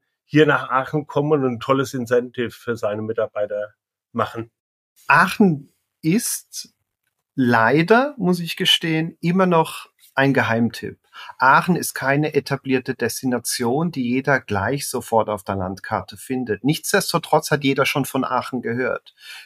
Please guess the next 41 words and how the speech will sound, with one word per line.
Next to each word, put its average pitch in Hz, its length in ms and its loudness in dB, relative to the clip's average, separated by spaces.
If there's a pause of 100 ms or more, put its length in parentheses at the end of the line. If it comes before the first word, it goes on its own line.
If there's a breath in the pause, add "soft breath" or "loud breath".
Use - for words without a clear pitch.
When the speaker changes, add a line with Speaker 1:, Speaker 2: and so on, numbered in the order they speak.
Speaker 2:
Über 113 200 0
Gio 135 760 4 (320 loud breath)
oder 117 240 0
den 113 200 2
Aachener 117 440 2
Dom 127 440 0
zum 165 200 -4
Beispiel. 151 380 0
Aber 131 160 0
es - 160 -4
gibt - 180 -8
noch 156 140 0
viel, 233 320 -4
viel 175 260 -4
mehr 147 220 0
hier 120 300 -4
zu 104 220 -10
entdecken. 95 680 -14 (540 loud breath)
Das, - 240 -4
warum 170 500 6
dann 160 160 6
also 156 240 2
der, - 260 4
äh, 127 400 4
Aachen 160 440 2
und 135 200 0
der 120 100 2
Quellenhof? 180 840 2 (200 soft breath)
Der 104 80 -4
Quellenhof 139 760 4
ist - 320 0
direkt 107 320 -4
in 98 120 -4
Aachen. 95 520 -8 (480)
Wir 113 80 -2
sind 143 400 2
wirklich 139 380 0
die, 123 200 -8
äh, 127 220 -2
in 123 180 -4
einer 120 360 2